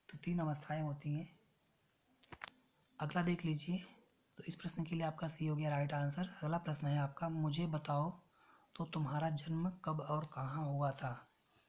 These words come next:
वाक्य का भेद बताइए।" देखिए, रचना या बनावट के आधार पे वाक्य तीन प्रकार के होते हैं। पहला होता है आपका सरल वाक्य, दूसरा आपका होता है मिश्र वाक्य और तीसरा आपका होता है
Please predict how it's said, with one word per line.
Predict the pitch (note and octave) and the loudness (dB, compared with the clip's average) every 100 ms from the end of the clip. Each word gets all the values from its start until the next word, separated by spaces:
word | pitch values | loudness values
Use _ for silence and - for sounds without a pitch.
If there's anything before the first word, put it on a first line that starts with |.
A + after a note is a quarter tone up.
| _ _ - | _ _ -2
वाक्य | D3 E3 - | 0 0 -2
का | F3 F3+ | 0 2
भेद | D3+ D3 D#3 | 2 2 2
बताइए।" | C#3+ C#3 C3+ C#3 C#3+ - _ _ _ _ _ _ _ _ _ _ _ _ _ _ _ _ - - _ _ _ _ E3 | 0 0 0 0 -4 -6 _ _ _ _ _ _ _ _ _ _ _ _ _ _ _ _ -20 -20 _ _ _ _ -6
देखिए, | D#3+ F#3+ | 0 2
रचना | E3 E3+ F3 | 2 4 6
या | F3+ | 6
बनावट | E3+ D#3+ D#3 D#3 D#3 | 6 4 4 4 2
के | E3+ | 2
आधार | D3+ D3 D3 | 4 4 2
पे | D3 | 2
वाक्य | E3+ D3+ D3+ - F#3 | 2 4 2 0 -6
तीन | - D3 | 0 0
प्रकार | C#3+ C#3 C3+ | 0 0 0
के | C#3 D3 | 0 -2
होते | C3+ C3+ C#3+ | -2 -2 -2
हैं। | D3 - - _ _ _ _ _ _ _ _ _ _ _ _ _ _ _ _ _ - _ | -2 -4 -16 _ _ _ _ _ _ _ _ _ _ _ _ _ _ _ _ _ -20 _
पहला | D3 D3 E3+ | 0 2 2
होता | D#3+ D#3 | 2 2
है | D#3 | 0
आपका | D#3 D3 | 0 -2
सरल | C#3 C3+ C#3+ | 0 0 0
वाक्य, | D3+ D#3 D#3 - F3 - - | 2 0 -2 -4 -4 -6 -6
दूसरा | C#3+ C#3+ D#3+ | -4 0 2
आपका | E3 - | 2 2
होता | D3+ C#3+ D3 | 0 0 2
है | C#3+ | 2
मिश्र | C#3 C#3 D#3+ | 2 2 0
वाक्य | D#3+ D#3 D#3 | 0 0 -2
और | C#3+ D3+ - | -2 -2 -2
तीसरा | D3 D#3+ D#3+ | -2 0 0
आपका | D#3 D3+ | 0 0
होता | C#3 C3+ - | 0 -2 -4
है | E3 - | -4 -4